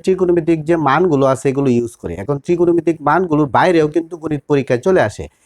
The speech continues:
সেই ক্ষেত্রে আমরা ত্রিকোণমিতিক মান ব্যবহার না করে কিভাবে একটা কৌশলে উত্তরগুলো নির্ণয় করা যায়, যদি ত্রিকোণমিতিক মান দিয়ে আসে অথবা মান না দিয়ে আসে, এরকম টাইপের যে গণিতগুলো আছে, আমরা এই কৌশলে অবলম্বন করব। তার cos theta equal দেওয়া আছে কি?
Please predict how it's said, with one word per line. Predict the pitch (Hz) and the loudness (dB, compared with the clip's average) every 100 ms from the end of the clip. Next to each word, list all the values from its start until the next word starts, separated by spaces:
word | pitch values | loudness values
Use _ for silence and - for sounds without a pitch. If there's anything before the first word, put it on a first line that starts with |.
| _ | _
সেই | - 170 | -2 0
ক্ষেত্রে | 170 190 190 208 - | 2 -2 0 0 0
আমরা | 147 156 170 226 | -2 0 0 0
ত্রিকোণমিতিক | - 160 165 156 143 156 143 127 | -2 -4 -2 -6 -4 -6 -2 0
মান | 143 156 143 | 0 0 -2
ব্যবহার | 123 139 151 127 120 120 | -2 0 0 0 0 0
না | 151 156 | 0 -2
করে | 165 135 | -2 -2
কিভাবে | 147 147 151 156 127 | -2 -2 0 0 -2
একটা | - 151 | -2 -4
কৌশলে | 151 147 165 156 | -4 -4 -2 -2
উত্তরগুলো | 147 143 139 143 | -2 -4 -2 -2
নির্ণয় | 147 147 143 | -2 -2 0
করা | 139 127 | 0 0
যায়, | 175 208 | 0 -2
যদি | 135 127 | -6 -4
ত্রিকোণমিতিক | 147 139 135 131 135 - 107 | -4 -2 -2 -4 -6 -6 -2
মান | 113 151 160 | 0 0 0
দিয়ে | 160 160 | 2 0
আসে | 156 156 | 0 -2
অথবা | 131 147 220 - _ _ _ | -2 0 -2 -2 _ _ _
মান | 104 139 156 123 | -2 0 2 2
না | 120 147 | 2 0
দিয়ে | 147 151 139 | 0 2 0
আসে, | - 92 - _ 165 | -4 -10 -12 _ 0
এরকম | 180 175 160 131 | 2 2 0 0
টাইপের | 120 120 117 | -2 -2 -2
যে | 120 | -2
গণিতগুলো | 120 120 107 104 | -2 -4 -2 -4
আছে, | 101 202 | -2 -4
আমরা | 165 127 | -2 0
এই | 123 | 0
কৌশলে | 123 - 110 | -4 -2 -2
অবলম্বন | 113 107 107 104 101 | -2 -2 -6 -8 -12
করব। | 107 123 - _ _ - _ _ | -12 -10 -14 _ _ -20 _ _
তার | 127 123 | 0 0
cos | - 196 - | 0 -2 0
theta | 175 185 | 0 0
equal | 185 196 185 | 2 0 2
দেওয়া | 190 | 2
আছে | 185 190 | 0 -2
কি? | 208 | -6